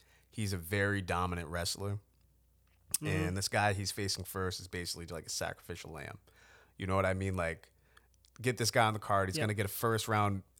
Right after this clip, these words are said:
Speaker 1: at the least an early second round finish. Like, I'll be surprised if it gets to halfway through the second round,
Speaker 2: Mm-hmm.
Speaker 1: honestly. That's gonna start off the card. Then we get a good lightweight bout. Can't pronounce this guy's first name, but Gamrot versus Jalen Turner.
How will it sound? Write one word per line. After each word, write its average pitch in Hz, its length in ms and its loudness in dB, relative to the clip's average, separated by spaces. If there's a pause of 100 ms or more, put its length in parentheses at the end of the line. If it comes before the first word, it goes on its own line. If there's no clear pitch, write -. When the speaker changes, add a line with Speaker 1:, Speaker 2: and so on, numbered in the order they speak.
(380)
Speaker 1:
at 110 140 2
the 104 100 0
least 113 400 0
an 104 80 -2
early 101 320 -2
second 92 300 0
round 87 200 -2
finish. 85 420 -8
Like, 92 120 -6
I'll 98 180 4
be 101 120 -2
surprised 92 540 -2
if 90 120 -10
it 87 60 -8
gets 85 280 -6
to 90 100 -4
halfway 92 440 2
through 95 200 -4
the 87 80 -4
second 82 300 -2
round, 80 340 -4 (360)
Speaker 2:
Mm-hmm. 165 100 -4
Speaker 1:
honestly. 87 520 0 (380)
That's 104 180 4
gonna 101 120 2
start 92 220 4
off 85 100 2
the 90 80 -10
card. 85 320 -2 (220)
Then 110 100 -2
we 117 80 0
get 110 120 2
a 104 60 0
good 107 320 2
lightweight 104 380 0
bout. 101 320 2 (1080)
Can't 120 220 -2
pronounce 117 260 0
this 104 80 -6
guy's 101 240 0
first 98 260 -2
name, 98 160 -2
but 87 160 -4
Gamrot 104 500 2
versus 95 220 -2
Jalen 95 320 0
Turner. 87 380 -2